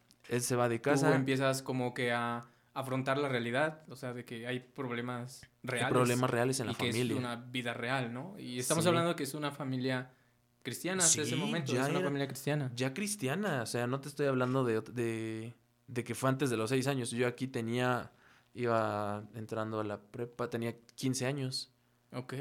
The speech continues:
Speaker 2: ok.
Speaker 1: Yo tenía quince años cuando pasó eso. Entonces, me, pues, se me fue doliendo, pero son de esas cosas que dices, "No,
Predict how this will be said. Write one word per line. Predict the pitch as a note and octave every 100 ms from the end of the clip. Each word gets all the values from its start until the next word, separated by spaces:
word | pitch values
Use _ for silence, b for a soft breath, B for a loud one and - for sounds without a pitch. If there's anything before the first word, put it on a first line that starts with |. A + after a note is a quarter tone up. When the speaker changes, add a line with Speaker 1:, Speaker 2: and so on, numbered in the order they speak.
| F3 C#3+
Speaker 2:
ok. | B2+
Speaker 1:
Yo | B2+
tenía | C3+ C#3 C#3+
quince | C#3 D#3 C3+
años | B2 C3
cuando | A#2 G#2
pasó | G#2 A2 A#2
eso. | B2 A2+ A2+ B B B
Entonces, | - A2+ A#2+ A#2 B2+ A#2 - b b
me, | - B2 - - -
pues, | A#2
se | A#2
me | A#2
fue | C#3
doliendo, | D3+ C#3 C3+ A#2 -
pero | A#2 A2+ -
son | - C3+
de |
esas | C#3 C3+
cosas | C3+ C3+
que | C3+
dices, | B2 B2
"No, | E3+ F#3+